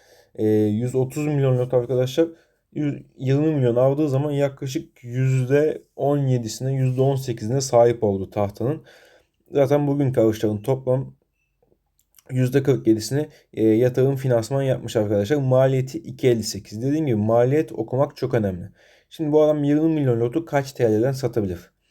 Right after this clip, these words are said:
İki seksenden satabilir. Üç T L'den satabilir. Ama iki elliden satar mı? Bunu düşünmek lazım. Adam iki elli sekizden aldığını neden iki elliden satsın?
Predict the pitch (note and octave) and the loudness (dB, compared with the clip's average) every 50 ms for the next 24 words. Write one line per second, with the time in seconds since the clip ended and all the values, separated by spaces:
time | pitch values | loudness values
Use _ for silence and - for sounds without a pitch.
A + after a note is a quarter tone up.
0 | _ _ _ _ - D#3+ E3 - - - A#2+ A#2 - - A2+ A#2+ C#3+ C#3+ C#3 C#3+ | _ _ _ _ -12 -10 -8 -4 0 0 0 0 0 -2 0 0 0 -2 0 -2
1 | C3 C3 B2 G#2+ G#2 F#2+ E2+ - - _ _ _ - D3+ - - - - A#2 G#2 | 0 0 0 0 0 -2 -4 -8 -14 _ _ _ -8 -8 -8 -8 -6 -4 -2 0
2 | G2+ G2+ G#2 A#2+ C3 B2+ - A#2+ A2 - G#2 F#2+ F2+ E2+ - - _ _ _ _ | 2 2 2 2 0 0 -4 -4 -4 -4 -4 -4 -6 -10 -14 -16 _ _ _ _
3 | _ _ _ _ _ _ _ - - C#3+ - - C#3+ C3+ - - E3+ D#3+ C#3 B2 | _ _ _ _ _ _ _ -6 -6 -6 -6 -6 -10 -4 2 4 4 4 4 2
4 | B2+ C#3+ D3+ C#3 - C3+ B2+ C3+ B2+ A2+ G2+ F2 - - _ _ _ _ _ _ | 0 0 0 0 -2 -2 0 2 2 2 2 -2 -8 -14 _ _ _ _ _ _
5 | _ _ - C3+ D3 D3+ D3 C3+ C3 - C3+ C3 B2+ B2 B2 G#2+ G2+ F#2+ F2+ E2 | _ _ -10 -8 -6 -6 -6 -6 -6 -4 -2 -2 -2 -2 -2 -2 -4 -2 -4 -6
6 | D#2+ - - _ - C3+ C#3+ C3+ C3+ A2+ - A2 A2+ - - D#3+ D#3 C#3+ A#2 - | -10 -16 -18 _ -4 -2 0 0 0 -2 -2 -6 -6 0 2 2 2 2 0 -2
7 | - A2+ G#2+ G#2 G2 G2 F#2+ G#2 A#2 B2+ C3 C3 B2+ B2 B2 C#3 C#3+ - C#3 A#2+ | -2 -4 -4 -4 -4 -4 0 2 2 2 2 2 0 0 0 -2 -4 -4 -4 -2
8 | A#2+ B2+ C3+ C3 G2+ A2 A2 - A#2+ A2+ G2+ G#2 A2 B2+ B2 - - A2+ G#2 - | 0 0 0 0 -2 -4 -2 0 0 0 2 0 0 0 -2 -2 -2 -4 -4 -4
9 | - - - | -6 -10 -14